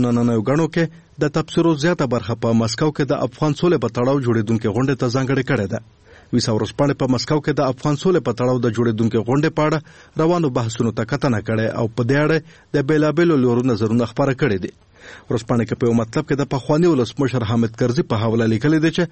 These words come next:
د مسکو غونډه د بین الافغاني مذاکراتو پیل ته لار هواروي، خو بل لور ته د نیویارک ټایمز ورځپاڼې په حواله دا هم لیکلي دي چې دا غونډه به د افغانستان موجوده حکومت لا کمزوري کړي.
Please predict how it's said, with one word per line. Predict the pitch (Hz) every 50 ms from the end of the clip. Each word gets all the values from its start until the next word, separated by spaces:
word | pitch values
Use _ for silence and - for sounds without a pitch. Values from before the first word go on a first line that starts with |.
| - - - - - - _ -
د | 156 156 160 160
مسکو | 160 160 - 185 180 160 -
غونډه | 170 170 170 156 165 143 143
د | 131 127
بین | 127 127 131
الافغاني | 127 127 120 - 135 139 160 165 156
مذاکراتو | 135 107 123 117 117 - 123 123 120 - 117 98 -
پیل | 123 117 113 -
ته | 113 107 123
لار | 143 143 127
هواروي، | 139 151 160 156 156 156 147 165 165 165 - - - - _ -
خو | - 170 147 139 185
بل | 185 180 170
لور | 160 147 -
ته | 160 143 127
د | 127 123 127
نیویارک | 127 123 123 123 120 -
ټایمز | 175 175 165 147
ورځپاڼې | 147 123 113 - - - 120 123 113 120
په | 110 101
حواله | 113 117 117 117 113 107
دا | 113 107
هم | 110 113 104 104
لیکلي | - 135 143 156 160 160
دي | 165 160
چې | 180 175 165 - - - - - - 123 123
دا | 127 127
غونډه | 120 135 175 175 165 147 135
به | 120 117
د | 117 113
افغانستان | 107 117 120 113 - 131 123 120 113
موجوده | 107 101 110 107 120 117 101
حکومت | 110 110 - 113 127 139 - 135 127
لا | 120 113 -
کمزوري | 139 139 139 156 117 98 98 -
کړي. | - 117 -